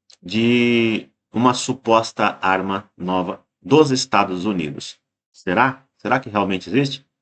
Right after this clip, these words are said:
Donald Trump mostrou um ovni, algo, uma arma secreta para Kim Jong-un? Vocês lembram que o Kim Jong-un tava todo dia causando um problema novo, ameaça, ameaçando apertar o botão vermelho, ameaçando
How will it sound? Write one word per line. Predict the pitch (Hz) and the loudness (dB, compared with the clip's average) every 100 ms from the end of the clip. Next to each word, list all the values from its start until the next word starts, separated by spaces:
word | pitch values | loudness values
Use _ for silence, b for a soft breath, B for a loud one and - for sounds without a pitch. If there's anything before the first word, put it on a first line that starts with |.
| _ _ - | _ _ -6
Donald | - 165 180 143 | 0 2 2 0
Trump | - 131 131 | 2 2 2
mostrou | 110 131 - - 120 151 127 - _ _ _ | 0 0 -2 -2 2 4 2 -2 _ _ _
um | 113 95 | -2 2
ovni, | 104 123 95 85 82 - _ - | 6 6 4 -4 -10 -14 _ 2
algo, | 107 135 127 95 85 - | 6 6 4 2 -6 -4
uma | 98 98 | -2 2
arma | 117 135 127 | 2 2 -2
secreta | - 107 - 107 110 | -2 -6 0 0 0
para | 107 98 | -4 -4
Kim | 90 - 151 143 | -4 -6 -6 -2
Jong-un? | 110 95 90 131 123 - _ _ _ _ | 0 0 2 0 0 -6 _ _ _ _
Vocês | - 170 | -4 0
lembram | 190 202 139 | 2 4 2
que | 113 | 2
o | 110 | -2
Kim | - 131 | 0 2
Jong-un | 120 110 135 | 4 4 4
tava | 135 135 | 2 2
todo | 135 180 202 175 | 0 -2 -2 -2
dia | 104 123 135 139 - _ _ | 2 6 6 2 -8 _ _
causando | 123 117 113 117 113 | 2 4 4 4 2
um | |
problema | 113 107 95 95 92 | 0 0 2 0 0
novo, | 85 117 123 101 | 2 6 6 4
ameaça, | 98 90 95 107 107 - - 95 _ _ _ | 2 2 4 4 2 -4 -10 -10 _ _ _
ameaçando | - 117 104 - 110 | 0 0 2 0 0
apertar | 101 98 95 98 | 0 0 0 2
o | |
botão | 92 92 107 | 2 0 0
vermelho, | 87 80 90 113 110 101 95 | 0 -2 2 4 6 4 2
ameaçando | 104 104 92 - 110 104 90 | 2 2 0 0 2 2 2